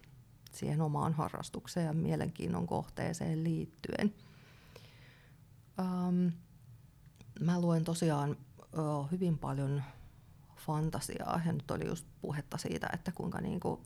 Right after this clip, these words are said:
niitä kauhujuttuja ja, ja, ja kummitusjuttuja kaipaa etenkin just näihin pimeneviin syysiltoihin. Nyt mä oon lukenut ihan vastikään,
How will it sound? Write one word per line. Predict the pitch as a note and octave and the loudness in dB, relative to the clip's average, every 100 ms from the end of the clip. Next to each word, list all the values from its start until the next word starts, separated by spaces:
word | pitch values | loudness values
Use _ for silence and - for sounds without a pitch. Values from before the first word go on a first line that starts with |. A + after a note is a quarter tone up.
| D#3 - - | -10 -8 -6
niitä | - - - | -4 -6 -6
kauhujuttuja | - E3 D#3+ D#3+ D#3+ - - - | 0 0 2 0 -2 -4 -2 0
ja, | - - - - - | -2 -4 -16 -10 -6
ja, | - - | -4 -4
ja | E3+ | -2
kummitusjuttuja | F3+ E3 - E3 D#3+ - - - | 2 2 2 0 -2 -4 -2 2
kaipaa | D3+ E3 - - | 2 2 0 0
etenkin | E3+ - E3 - | 0 -2 -2 -4
just | E3 - | -4 -2
näihin | - F3 E3+ - - | 0 2 2 0 6
pimeneviin | G3+ F#3 E3 D#3+ D#3+ E3 | 8 10 8 4 4 4
syysiltoihin. | F3+ F3+ E3 - E3 D#3+ E3 - E3+ F#3 - - - - | 6 4 4 0 0 0 -2 0 4 2 2 -16 -14 0
Nyt | F3+ | 6
mä | E3+ | 8
oon | E3 | 8
lukenut | E3+ F3 E3 - | 6 6 4 4
ihan | F#3 F3 | 4 4
vastikään, | E3+ F#3+ - E3 D3 C#3+ | 4 2 0 0 2 2